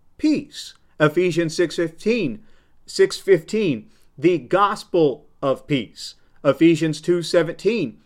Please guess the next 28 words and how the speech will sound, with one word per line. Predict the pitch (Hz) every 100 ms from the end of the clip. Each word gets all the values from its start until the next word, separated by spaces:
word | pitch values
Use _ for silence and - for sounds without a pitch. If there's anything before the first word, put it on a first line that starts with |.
| _
the | 156 170
good | 165 185
news | 165 208 226 170
of | 190 160 -
peace | 277 240 135 139 - - _ - _ _
to | 135
you | 120 143
who | 120 127
are | 117
far | - 147 135
away | 117 143 147 165 160 _ _
and | 117 113
peace | - 156 160 - - _ _ -
to | 135
those | 120 135 131 -
who | 131
were | 120
near. | 135 131 - _ _ _ _ _ _ _ -
Peace | 190 233 233
is | 185 147
given | - 196 208 202
to | - 214 285
God's | 202 175 156 147
people | - 262 320 302 214 214 - -
'cause | 220 208
peace | - - 311 320 - - _ _
is | 233 208 165 - -
packaged | 269 320 - 202 220 208 -